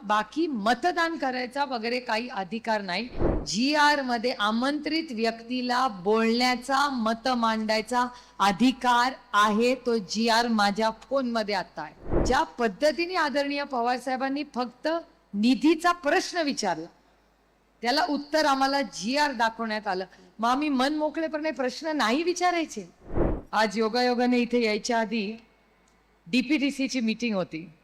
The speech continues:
आणि एक लोकशाहीचा एक वेगळा अनुभव तिथे मला. आम्ही तिथे डीपीडीसीच्या मीटिंगला, मी आज शिरेस्तोवर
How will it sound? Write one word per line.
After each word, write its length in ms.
आणि 160
एक 160
लोकशाहीचा 720
एक 120
वेगळा 300
अनुभव 440
तिथे 220
मला. 240
आम्ही 300
तिथे 220
डीपीडीसीच्या 640
मीटिंगला, 640
मी 100
आज 260
शिरेस्तोवर 720